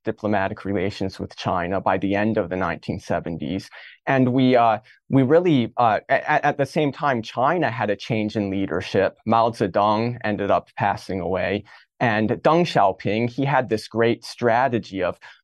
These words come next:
"Let's lay low, bide our time, um, not exert leadership, um, not threaten the international community,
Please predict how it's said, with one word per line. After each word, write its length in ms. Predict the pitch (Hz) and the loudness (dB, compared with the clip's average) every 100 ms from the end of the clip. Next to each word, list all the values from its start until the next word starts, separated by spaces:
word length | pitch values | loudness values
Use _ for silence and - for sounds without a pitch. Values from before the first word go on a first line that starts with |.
| - | -2
"Let's 380 | 113 107 - - _ - | 2 2 -2 -18 _ -2
lay 360 | 107 113 127 | 2 4 4
low, 600 | 135 107 98 95 110 127 - _ _ _ _ _ | 2 2 2 2 2 -2 -8 _ _ _ _ _
bide 300 | - 120 135 | 4 4 6
our 180 | 135 123 | 4 4
time, 720 | 117 - 104 90 82 92 113 120 _ _ | 2 -4 -2 -2 -4 -4 -6 -8 _ _
um, 480 | 110 98 87 90 113 - | 2 4 4 0 -4 -2
not 420 | 117 117 127 139 _ _ _ _ _ _ _ _ _ | 2 4 4 2 _ _ _ _ _ _ _ _ _
exert 500 | 139 110 - 131 - | -2 0 2 2 2
leadership, 880 | 120 120 139 123 110 - 101 98 - _ _ - | 0 2 2 2 0 -2 -4 -2 -6 _ _ 0
um, 420 | 110 95 87 98 - | 2 4 2 0 -4
not 340 | - 135 151 - - | 2 4 4 0 -4
threaten 540 | 131 156 156 139 113 | 2 2 2 0 -2
the 120 | 104 | -2
international 640 | 101 95 95 87 104 107 95 | -4 -2 -2 -4 -4 -4 -4
community, 720 | - 98 90 90 90 104 117 | -4 -4 -4 -4 -2 -2 -2